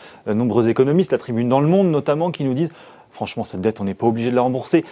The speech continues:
D'abord, effectivement, et on remet en avant toutes ces questions de taux d'intérêt négatifs, de politique monétaire de la B C E,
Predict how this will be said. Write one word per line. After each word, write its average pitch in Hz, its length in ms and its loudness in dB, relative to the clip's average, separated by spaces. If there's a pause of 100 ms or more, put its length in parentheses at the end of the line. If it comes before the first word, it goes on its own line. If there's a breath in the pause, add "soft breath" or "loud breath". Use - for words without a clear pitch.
D'abord, 139 360 2
effectivement, 135 500 0
et 117 60 0
on 117 240 -4 (200)
remet 113 300 -2
en 113 100 2
avant 107 360 2 (240 loud breath)
toutes 113 100 -12
ces 107 140 -4
questions 110 340 -2 (220 loud breath)
de 92 180 -2
taux 107 180 -2
d'intérêt 101 360 -4
négatifs, 123 500 0
de 113 80 2
politique 110 420 -2
monétaire 110 300 0
de 110 40 -2
la 117 60 0
B 120 60 -2
C 127 140 -2
E, 156 80 2